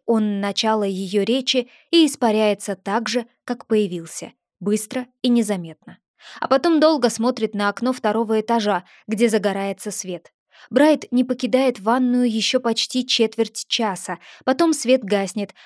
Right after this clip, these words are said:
Рейв прислушивается к своим ощущениям, к её ощущениям. Тревоги и боли нет, нет страха, есть адреналин и капля эйфории, но в себе Рейв это тоже замечает.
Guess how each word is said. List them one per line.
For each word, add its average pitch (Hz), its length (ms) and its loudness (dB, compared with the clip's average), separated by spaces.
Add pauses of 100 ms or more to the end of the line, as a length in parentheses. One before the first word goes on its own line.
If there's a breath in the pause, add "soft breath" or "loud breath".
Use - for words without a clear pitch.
Рейв 233 340 2
прислушивается 220 760 -2
к 220 80 -12
своим 208 320 -2
ощущениям, 180 720 -4 (240 soft breath)
к - 60 -20
её 240 540 2
ощущениям. 175 800 -6 (280)
Тревоги 269 480 4
и 269 40 0
боли 226 300 2
нет, 196 320 -4 (200 soft breath)
нет 254 240 2
страха, 202 560 -2 (180 soft breath)
есть 254 400 0
адреналин 220 600 0
и 262 180 -4
капля 262 440 -2
эйфории, 233 680 -2 (180 soft breath)
но 254 140 4
в 262 60 -6
себе 254 440 0
Рейв 262 320 2
это 254 180 0
тоже 254 360 -2
замечает. 190 720 -4